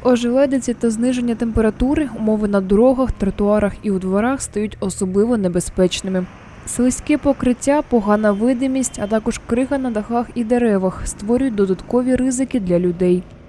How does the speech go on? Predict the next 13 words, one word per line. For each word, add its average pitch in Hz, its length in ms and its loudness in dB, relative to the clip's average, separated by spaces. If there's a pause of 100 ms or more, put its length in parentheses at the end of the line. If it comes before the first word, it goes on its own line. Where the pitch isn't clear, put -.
(320)
Найбільшу 277 500 2
загрозу 262 480 2
становлять 254 500 0
пішохідні 233 520 -2
переходи, 254 720 0
сходи, 247 640 -2
зупинки 202 480 -4
громадського 240 540 -4
транспорту, 190 680 -2 (320)
мости 233 560 -2
та 233 100 0
подвір'я 208 500 2
багатоповерхівок. 190 1040 -2